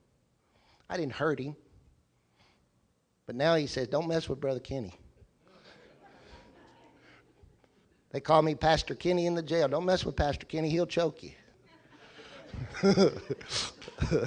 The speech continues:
Yeah, I will. Yeah, I will. God's in control.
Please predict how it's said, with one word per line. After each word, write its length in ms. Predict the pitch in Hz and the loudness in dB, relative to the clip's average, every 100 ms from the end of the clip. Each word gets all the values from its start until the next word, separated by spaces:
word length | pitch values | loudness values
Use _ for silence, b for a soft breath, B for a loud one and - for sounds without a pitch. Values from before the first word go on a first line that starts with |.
| - - B B B - 101 | -4 -14 B B B -14 -6
Yeah, 440 | 113 131 170 180 | -4 0 6 8
I 40 | 175 | 8
will. 360 | 147 117 98 - B B B B 113 | 6 0 -4 -8 B B B B -4
Yeah, 320 | 127 170 175 | 2 6 6
I 20 | |
will. 440 | 151 120 101 - - - - - - B B B B B B B B B B B B B _ B B B B B B B B B B B B B B B _ _ _ _ _ _ _ - | 6 2 0 -6 -12 -14 -18 -20 -20 B B B B B B B B B B B B B _ B B B B B B B B B B B B B B B _ _ _ _ _ _ _ -2
God's 320 | 175 180 131 | 2 2 0
in 120 | 160 | -4
control. 540 | 147 139 - 135 117 | -2 -6 -2 -4 -4